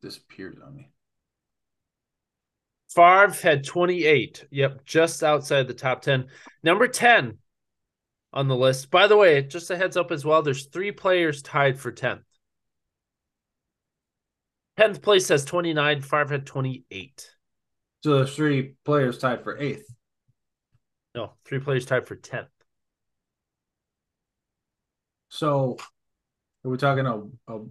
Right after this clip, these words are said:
Speaker 1: a one through twelve situation? Is that what we're talking about?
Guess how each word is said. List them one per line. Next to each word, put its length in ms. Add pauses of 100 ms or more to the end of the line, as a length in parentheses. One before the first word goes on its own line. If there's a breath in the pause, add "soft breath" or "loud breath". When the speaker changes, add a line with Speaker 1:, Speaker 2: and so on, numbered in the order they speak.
Speaker 1:
a 80
one 260
through 160
twelve 420
situation? 600
Is 100 (140)
that 100
what 80
we're 140
talking 320
about? 320